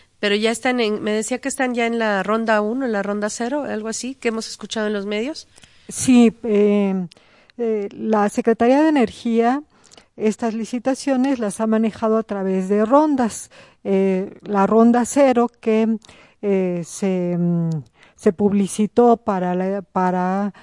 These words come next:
Speaker 2: la, eh, la expl-, exploración de hidrocarburos, de nuevos yacimientos y demás, porque,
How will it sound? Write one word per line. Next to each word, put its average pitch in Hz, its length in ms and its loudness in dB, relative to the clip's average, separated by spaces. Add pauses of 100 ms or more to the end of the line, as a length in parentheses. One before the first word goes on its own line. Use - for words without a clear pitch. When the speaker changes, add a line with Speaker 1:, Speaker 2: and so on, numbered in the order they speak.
(200)
Speaker 2:
la, 180 460 -2
eh, 190 180 -8
la 185 220 -2
expl-, - 640 -10
exploración 202 1040 2
de 208 100 -2
hidrocarburos, 196 880 0
de 180 100 -6
nuevos 185 300 -2
yacimientos 220 880 -2
y 220 40 -4
demás, 233 440 0
porque, 226 680 0